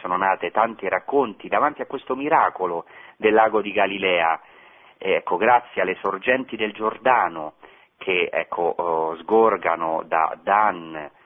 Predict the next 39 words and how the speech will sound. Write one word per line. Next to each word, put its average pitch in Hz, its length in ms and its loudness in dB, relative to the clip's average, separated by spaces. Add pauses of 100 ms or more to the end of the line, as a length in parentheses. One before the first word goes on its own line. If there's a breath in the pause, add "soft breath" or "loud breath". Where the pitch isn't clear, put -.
(300 soft breath)
eh, 78 360 -6
e 78 160 -6
da 78 280 0
Banias, 95 580 0 (180)
Cesarea 90 420 -2
di 92 80 -6
Filippo, 117 680 -6 (320 loud breath)
eh, 78 600 -4
ecco, - 440 -6
si - 100 -12
forma 82 640 0
questo - 400 -8
lago, 104 600 2 (440 soft breath)
eh, 85 200 -20
che, 101 340 -2
eh, 80 500 -12
permette 104 920 -4
alla 82 260 0
regione, 85 720 -4
ecco, 80 440 -8
una 78 340 -12
grande 82 320 -2
abbondanza. 82 920 -2
Fin - 180 -18
dai 82 100 -2
tempi 82 260 -6
antichi 85 460 -6
la 80 140 -2
Galilea 82 440 -2
per 78 120 -8
questo - 260 -10
era 82 120 -2
molto 85 260 -4
abitata, 90 380 -2
ai 78 60 -10
tempi 80 280 -8
di 82 80 -10
Gesù 87 320 -8
era 78 200 -8